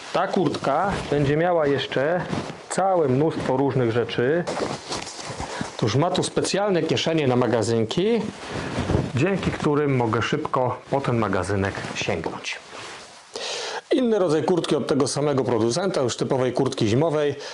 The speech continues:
Ta jest oczywiście w kamuflażu, natomiast można ją zrobić, można ją kupić w mniej rzucających się w oczy kolorach.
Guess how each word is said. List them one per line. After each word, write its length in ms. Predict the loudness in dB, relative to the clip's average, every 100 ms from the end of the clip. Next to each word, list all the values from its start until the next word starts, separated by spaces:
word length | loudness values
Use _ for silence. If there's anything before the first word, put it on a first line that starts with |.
| -10 -2
Ta 120 | 0
jest 140 | 0
oczywiście 400 | -2 0 -2 -2
w 60 | -2
kamuflażu, 580 | -2 0 0 0 0 0
natomiast 460 | 0 2 2 2
można 340 | 2 2 2 2
ją 160 | 2
zrobić, 580 | 0 0 0 -2 -4 -2
można 220 | 0 0
ją 80 | 0
kupić 320 | -2 -2 -2
w 40 | 0
mniej 220 | 0 0
rzucających 460 | -2 -2 -2 -2
się 120 | -4 -2
w 80 |
oczy 180 | -2 -2
kolorach. 520 | 0 0 2 0 -2